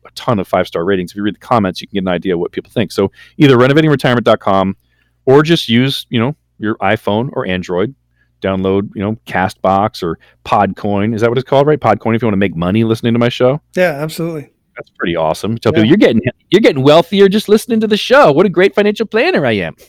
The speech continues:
Speaker 1: <laughs>
Speaker 2: Yeah, there you go.
Speaker 1: So you can do that. Um, also, if you wanna see me, again, my, I don't focus on professionalism 'cause I think that's what's wrong with the industry. People wear suits and then they deceive you and have you do things you shouldn't do.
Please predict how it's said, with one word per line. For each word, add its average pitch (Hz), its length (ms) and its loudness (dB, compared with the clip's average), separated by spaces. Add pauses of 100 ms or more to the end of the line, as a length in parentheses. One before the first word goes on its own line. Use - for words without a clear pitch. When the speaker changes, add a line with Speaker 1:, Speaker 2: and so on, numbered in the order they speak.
Speaker 1:
<laughs> - 160 -14
Speaker 2:
Yeah, 175 260 -6 (300)
there 175 180 -2
you 180 140 -2
go. 190 340 0 (420)
Speaker 1:
So - 180 0
you 180 100 6
can 190 140 2
do 190 220 2
that. 151 460 6
Um, 139 380 2 (280)
also, 180 240 4
if 180 120 0
you 180 60 -2
wanna 185 120 0
see 208 400 -4
me, 185 300 0
again, 160 260 2
my, 143 220 2
I 131 100 2
don't 185 220 0
focus 160 360 0
on 139 140 -2
professionalism 139 1120 -4
'cause 160 120 -6
I 127 60 0
think 131 160 -6
that's 120 160 -6
what's 107 120 -14
wrong 104 360 -4
with 156 140 -4
the 180 120 -4
industry. 208 460 -6 (360)
People 139 300 0
wear 127 180 2
suits - 560 -4
and 120 100 -4
then 117 140 -2
they 113 100 0
deceive 139 480 -6
you 98 200 -4
and 107 80 -4
have 104 120 -2
you 101 80 -4
do 110 140 -6
things 101 200 -6
you 101 60 -10
shouldn't 98 380 -6
do. 127 260 -2